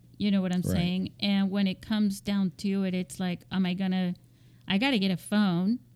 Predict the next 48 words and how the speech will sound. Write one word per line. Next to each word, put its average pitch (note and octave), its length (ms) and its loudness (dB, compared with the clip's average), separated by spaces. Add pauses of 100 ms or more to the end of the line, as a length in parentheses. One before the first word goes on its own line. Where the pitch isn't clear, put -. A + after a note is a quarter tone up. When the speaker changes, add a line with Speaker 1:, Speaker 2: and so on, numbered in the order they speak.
(200)
Speaker 1:
you G3 180 2
know? F3+ 420 0
And, G#3+ 180 4
you A3+ 60 6
know, B3 100 6
you A#3+ 180 2
Speaker 2:
Mm-hmm. G#2+ 220 10
Speaker 1:
upgrade F#3+ 260 4
your G3 80 0
phone A#3 360 2
every F#3+ 180 0 (120)
<laughs> - 100 -8
year. A#3+ 400 0 (440)
Speaker 2:
Yeah, D3 180 6
Speaker 1:
You G#2+ 140 6
Speaker 2:
everybody's D3 480 8
Speaker 1:
know? C3 120 8
Speaker 2:
doing A2+ 120 8
it G2+ 80 8
every B2 180 6
year, A#2 380 6
Speaker 1:
Yeah. A2 80 8
Speaker 2:
every B2 140 8
two B2+ 180 4
years G2+ 400 6
tops. G#2 360 2
Speaker 1:
And C#4 100 12
the C4+ 60 6
Speaker 2:
I B3+ 80 8
know A#3+ 100 6
Speaker 1:
insurance B3 540 6
Speaker 2:
y'all D#4+ 100 4
Speaker 1:
on C4 60 6
a A#3+ 40 6
Speaker 2:
are. - 40 4
Speaker 1:
phone F#3 920 0 (100)
is, G#3 380 4
like, G3+ 260 2
what, F3 360 -2
ten G#3 180 2
bucks G#3+ 280 -2
a G#3+ 60 0
month F3+ 300 -2
compared F#3 540 -2
to, F3 540 -2
Speaker 2:
Yeah. E3 200 -2 (100)
Speaker 1:
you - 160 -6
know, G2+ 380 -10